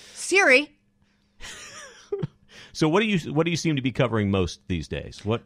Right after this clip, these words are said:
Speaker 2: what's the most common thread
Speaker 1: I
Speaker 2: right
Speaker 1: would
Speaker 2: now?
Speaker 1: say that two, two things are defense, because, uh,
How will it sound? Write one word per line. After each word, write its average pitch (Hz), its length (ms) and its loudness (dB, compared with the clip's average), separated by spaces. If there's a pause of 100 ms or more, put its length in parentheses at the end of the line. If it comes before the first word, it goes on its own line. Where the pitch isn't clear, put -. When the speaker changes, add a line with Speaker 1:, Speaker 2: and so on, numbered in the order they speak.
Speaker 2:
what's 135 220 -4
the 113 120 -2
most 104 260 -2
common 92 400 -4
thread 80 260 -4
Speaker 1:
I 330 40 -2
Speaker 2:
right 403 60 -2
Speaker 1:
would 453 140 2
Speaker 2:
now? - 80 -6
Speaker 1:
say 311 180 0
that 277 160 0
two, 294 600 -4 (200)
two 381 260 0
things 277 480 0 (100)
are 196 560 4 (180)
defense, 214 600 0
because, 185 640 -2
uh, 160 540 0